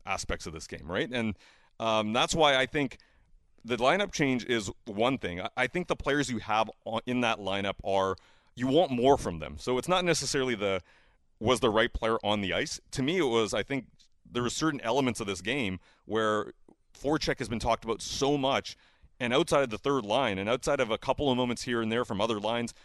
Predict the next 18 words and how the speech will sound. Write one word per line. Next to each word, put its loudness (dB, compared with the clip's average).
uh, 0
whether 2
it 0
was -2
Carlson 2
and, -4
and -4
Hoglander, 0
there's -10
certain -2
moments -2
from -8
J -4
T -8
Miller, 0
it -8
was 2
just 0